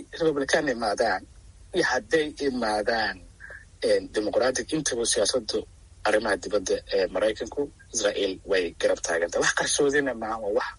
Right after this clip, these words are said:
maalin walbo loo wada jeedo oo ama madaxdooda ay sheegaan ama ay ku campaign gareeyaan, ay ololaha ku galaan in Israa'iil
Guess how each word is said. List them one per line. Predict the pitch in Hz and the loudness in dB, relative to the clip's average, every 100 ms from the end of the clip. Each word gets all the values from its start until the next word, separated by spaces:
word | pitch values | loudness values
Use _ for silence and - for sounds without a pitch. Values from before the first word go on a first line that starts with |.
| - | -12
maalin | - 113 110 | -4 0 0
walbo | 95 101 117 - | 0 -2 -4 -2
loo | 110 104 | 2 2
wada | 95 | 0
jeedo | 87 117 - 131 - | -4 0 0 -2 -2
oo | 104 | -2
ama | - 285 - | 0 -4 -2
madaxdooda | - - - 104 - | -2 0 0 0 0
ay | - | -2
sheegaan | - 101 92 147 | 0 0 2 2
ama | 127 131 | 0 -4
ay | - | -4
ku | - | -2
campaign | 147 131 123 110 | 0 0 -2 0
gareeyaan, | 110 117 113 | 2 2 0
ay | - | -2
ololaha | - - - 110 | 0 4 4 2
ku | - | -2
galaan | - - - - - - - - | 0 0 0 -4 -16 -10 -8 -4
in | 117 | -2
Israa'iil | 107 107 113 110 | 2 2 2 0